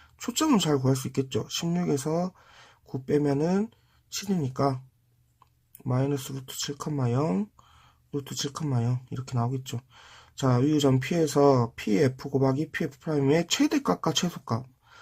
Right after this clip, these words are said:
최대값, 최소값 둘 다 구하라고 했죠. 그러면 그래프를 좀 그려봅시다. 자, 타원의 모양이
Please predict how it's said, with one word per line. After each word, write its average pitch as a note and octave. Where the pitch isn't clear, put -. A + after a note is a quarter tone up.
최대값, -
최소값 -
둘 E3
다 B2
구하라고 B2+
했죠. B2+
그러면 B2+
그래프를 C3
좀 A#2+
그려봅시다. A#2+
자, A2+
타원의 D#3
모양이 B2